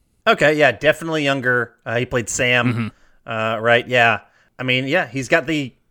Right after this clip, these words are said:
Speaker 1: godly kind of mentality already tied in,
Speaker 2: Yep.
Speaker 1: you know, with Sam and kind of, like, the wise, I guess,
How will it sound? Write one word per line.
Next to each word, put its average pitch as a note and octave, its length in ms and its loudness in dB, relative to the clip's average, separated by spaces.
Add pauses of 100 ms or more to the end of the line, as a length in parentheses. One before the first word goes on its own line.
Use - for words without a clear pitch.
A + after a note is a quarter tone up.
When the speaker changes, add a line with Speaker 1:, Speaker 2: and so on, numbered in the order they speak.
(140)
Speaker 1:
godly C#3+ 580 0
kind D3 200 -4
of D3 60 -4
mentality C#3+ 500 2
already A#2+ 200 0
tied B2 260 0
in, B2 280 -8
Speaker 2:
Yep. G#2+ 160 -4
Speaker 1:
you A#2+ 40 -10
know, A#2 120 -8
with A2 120 -10
Sam A#2 380 -4
and A#2 120 -10
kind B2 140 -2
of, A#2+ 60 -4
like, A2 80 -6
the - 80 -12
wise, A2+ 500 -2
I A#2 60 -8
guess, A2+ 320 -8